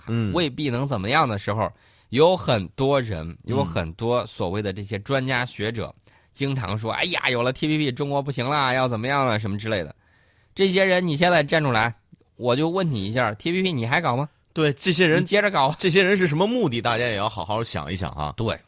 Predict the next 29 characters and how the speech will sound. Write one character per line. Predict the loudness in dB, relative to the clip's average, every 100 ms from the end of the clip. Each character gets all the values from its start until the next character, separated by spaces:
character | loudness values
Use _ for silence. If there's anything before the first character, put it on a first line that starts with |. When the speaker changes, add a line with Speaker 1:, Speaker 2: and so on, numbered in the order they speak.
| _ _
Speaker 2:
啊， | -12
吴 | -6 -2
楠 | -2
这 | -2 -2
个 | -4
提 | -6
醒 | -6 -4
非 | -4
常 | -6 -6
的 | -6
正 | -4 -6
确。 | -6
Speaker 1:
嗯。 | -6 -4 -6 -10 -18 -12
Speaker 2:
呃， | -2 2 2 2 0 -2
今 | -4 0
年 | 0 2
呢， | 2 2
这 | 0
个 | 0 0 0
菲 | 0
律 | -2 0
宾 | -2 -2 -8
啊， | -6 -2 -2
拥 | -2 0
抱 | 0
了 | 2
亚 | 2 0
投 | 0 -2
行， | 0 -2